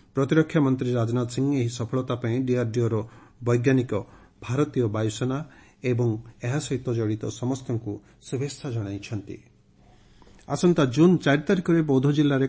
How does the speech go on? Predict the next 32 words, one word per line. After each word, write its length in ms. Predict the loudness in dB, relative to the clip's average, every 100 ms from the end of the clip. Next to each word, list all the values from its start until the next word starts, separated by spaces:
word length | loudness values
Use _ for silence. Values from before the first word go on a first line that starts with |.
| 0
କନ୍ଧମାଳ 480 | 4 6 6 6 4
ସଂସଦୀୟ 500 | 0 -2 0 0 -2
କ୍ଷେତ୍ର, 340 | -2 -4 -4 -4 -4 -6 -20 -10 -4
ବୌଦ୍ଧ 380 | 0 2 2 2 -2 -6 -20 -6 -2
ବିଧାନସଭା 540 | 2 2 2 0 0
ଓ 100 | 0 0
କଣ୍ଟାମାଳ 580 | 2 2 4 4 4 2 2
ବିଧାନସଭା 640 | 2 4 2 4 2 2
ପାଇଁ 240 | 2 2 2
ଭୋଟ 260 | 2 2 2
ଗଣତି 360 | 4 2 2 0
ହେବ। 180 | -2 -6 -12 -18 -8 2
ଜିଲ୍ଲା 240 | 6 6
ପ୍ରଶାସନ 460 | 6 2 2 6 4
ପକ୍ଷରୁ 340 | 4 -2 0 2
ଜିଲ୍ଲାପାଳଙ୍କ 580 | 4 4 4 2 2 0
ସଦ୍ଭାବନା 580 | -2 -2 4 4 4 2
ଗୃହଠାରେ 460 | 2 0 0 0 0
ଭୋଟ 220 | 0 0
ଗଣତି 300 | 2 2 2 0
ନେଇ 160 | 0
ଏକ 100 | 0
ପ୍ରସ୍ତୁତି 440 | -4 -4 -4 -2 -2
ବୈଠକ 300 | -2 -2 -4 -2
ଅନୁଷ୍ଠିତ 340 | -2 -2 -2
ହୋଇଯାଇଛି। 500 | 0 0 0 -2 -6 -8 -12 -20 -6 2
ଭୋଟ 160 | 4 4
ଗଣତି 320 | 4 4 2
ଯେପରି 280 | 0 0 -2
ଶାନ୍ତିଶୃଙ୍ଖଳାର 760 | 0 -2 -2 0 0 0 0 0
ସହିତ 240 | -2 -2
ହୋଇପାରିବ, 420 | 0 0 2 0